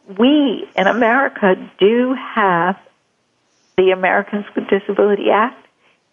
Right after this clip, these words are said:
it still isn't enforced in many, many places. I will tell you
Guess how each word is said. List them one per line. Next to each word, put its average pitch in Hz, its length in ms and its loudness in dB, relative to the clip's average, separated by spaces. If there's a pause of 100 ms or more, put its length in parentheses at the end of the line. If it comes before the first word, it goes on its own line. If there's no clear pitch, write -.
(240)
it 240 160 -4 (180)
still 196 300 2
isn't 190 360 -6
enforced 180 600 0 (220)
in 165 240 -4
many, 170 220 2
many 180 260 0
places. 185 680 -2 (960)
I 180 140 -2
will 190 140 -2
tell 214 200 2
you 196 160 -4